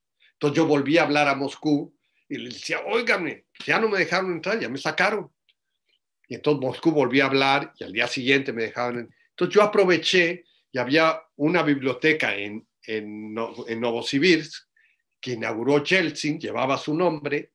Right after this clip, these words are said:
enorme, moderna, y había una bibliotecaria que hablaba español.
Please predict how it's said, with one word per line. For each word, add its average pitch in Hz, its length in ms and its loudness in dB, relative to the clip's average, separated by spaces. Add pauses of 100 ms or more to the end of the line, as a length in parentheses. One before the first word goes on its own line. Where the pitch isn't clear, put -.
(100)
enorme, 196 640 -4
moderna, 131 800 -2 (460)
y 147 140 0
había 170 300 4
una 185 240 4
bibliotecaria 139 800 0
que 131 100 -2
hablaba 127 380 0
español. 104 560 -10